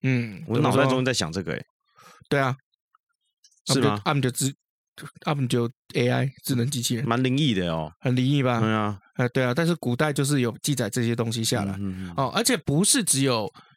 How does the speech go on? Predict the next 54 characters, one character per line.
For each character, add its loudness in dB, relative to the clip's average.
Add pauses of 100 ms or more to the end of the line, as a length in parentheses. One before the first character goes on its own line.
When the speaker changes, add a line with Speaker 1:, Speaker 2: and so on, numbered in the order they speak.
Speaker 1:
这 0
个 0
郑 0
玄 -2
一 -10
个 -4
人 -2
讲 -2
哈， -12
像 -2
比 -2
如 2
说 2 (440)
黄 0
侃 0
书 4
哦， 2
也 2
曾 0
经 4
讲， 0
就 2
是 2
说 2
“机 4
械 2
发 0
动 0
踊 -4
跃， 0 (520)
故 0
谓 4
之 0
俑 0
也。” -6 (440)
Speaker 2:
嗯。 -2 (200)
Speaker 1:
嘿， -2 (260)
然 0
后 0
另 -2
外 2
一 0
个 2
人 0
也 2
曾 0
经 2
有 2
讲 -2
过 -2
，“科 2
目 4
为 2
人， -2